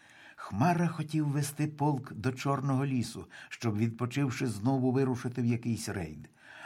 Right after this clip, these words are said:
А Терещенко, тепер начальник обозу, підібрав однодумців і запекло агітував іти за кордон на об'єднання з українською армією, тим більше, що до Збруча було вже нам ближче,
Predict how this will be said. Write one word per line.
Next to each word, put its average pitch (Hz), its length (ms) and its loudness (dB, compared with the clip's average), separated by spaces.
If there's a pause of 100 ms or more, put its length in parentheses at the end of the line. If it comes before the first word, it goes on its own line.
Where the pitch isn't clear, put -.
(120)
А 117 80 4
Терещенко, 120 760 2
тепер 87 280 -8
начальник 101 580 2
обозу, 117 460 2 (360)
підібрав 143 560 8
однодумців 139 840 4
і 127 60 4
запекло 143 500 2 (100)
агітував 131 600 2
іти 143 400 2
за 92 340 2
кордон 117 1000 4 (360)
на 127 220 10
об'єднання 135 840 4
з 123 80 -2
українською 147 920 0
армією, 127 720 6 (180)
тим 127 200 6
більше, 139 340 2
що 127 260 0
до 117 140 2
Збруча 117 480 2
було 131 180 2
вже 120 160 2
нам 127 240 4
ближче, 117 640 0